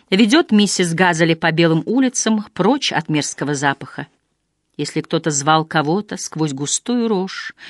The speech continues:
и кого-то обнял кто-то, что с него возьмешь? И все опять спокойно. Что ты делала? Пыталась освободить Скворца. Он завяз в мазуте.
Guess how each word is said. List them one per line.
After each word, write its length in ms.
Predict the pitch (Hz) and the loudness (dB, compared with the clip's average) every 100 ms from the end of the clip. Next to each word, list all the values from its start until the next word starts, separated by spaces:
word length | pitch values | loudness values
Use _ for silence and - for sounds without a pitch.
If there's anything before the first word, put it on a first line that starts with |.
| - - | -16 -10
и 80 | 147 | -4
кого-то 420 | 143 139 143 135 | -2 -2 -4 -4
обнял 420 | 165 240 202 202 | -2 -2 -2 -4
кто-то, 640 | 202 - 147 160 160 156 - _ _ - | -8 -8 -6 -6 -8 -18 -18 _ _ -14
что 340 | - - - | -12 -8 -10
с 160 | - 147 | -8 -6
него 200 | 135 131 | -4 -2
возьмешь? 680 | 139 127 135 131 - - - _ _ _ _ - | -2 -2 -2 -2 -6 -10 -14 _ _ _ _ -12
И 100 | 139 | -12
все 380 | - - 190 220 - | -10 -8 -8 -6 -8
опять 420 | 160 - 135 - | -8 -6 -8 -8
спокойно. 760 | - 131 127 - 127 131 135 _ _ _ _ _ - | -10 -8 -10 -8 -8 -8 -12 _ _ _ _ _ -12
Что 240 | - 254 | -4 -2
ты 100 | 262 | 0
делала? 440 | 185 143 123 139 - _ _ _ _ - | 0 0 -2 -8 -16 _ _ _ _ -2
Пыталась 420 | 220 233 247 254 | 2 4 4 2
освободить 520 | 254 254 226 214 220 | 0 2 2 2 0
Скворца. 680 | - - 214 208 - 123 110 _ _ _ _ _ | -4 0 0 0 -6 -8 -8 _ _ _ _ _
Он 260 | 180 302 320 | 2 4 4
завяз 480 | 196 185 202 269 - | 4 4 4 2 -2
в 60 | |
мазуте. 760 | 233 247 277 190 160 135 - | 2 6 6 4 -2 -2 -10